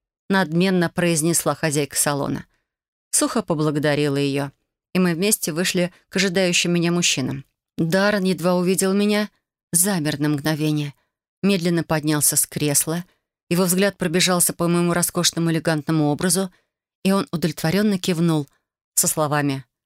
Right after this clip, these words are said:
«Теперь как надо». В его взгляде появилось что-то особенное, или мне показалось. Затем он повернулся к хозяйке, протянул ей какую-то золотую эмблему и сказал:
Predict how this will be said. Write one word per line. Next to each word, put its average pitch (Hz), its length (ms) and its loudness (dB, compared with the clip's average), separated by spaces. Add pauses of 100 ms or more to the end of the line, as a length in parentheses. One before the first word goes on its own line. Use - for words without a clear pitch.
(600)
«Теперь 143 380 0
как - 260 -4
надо». - 300 -6 (680)
В 170 40 0
его 170 180 2
взгляде 160 400 0
появилось 165 460 0
что-то 151 480 -4 (500)
особенное, 151 920 0 (360)
или 208 140 2
мне 214 140 2
показалось. 180 800 -2 (460)
Затем 190 360 2
он 190 100 0
повернулся 185 540 0
к - 80 -16
хозяйке, 170 480 0
протянул 180 480 0
ей 160 100 0
какую-то 156 420 -2
золотую 151 380 0
эмблему 160 380 0
и 160 40 0
сказал: 139 460 -4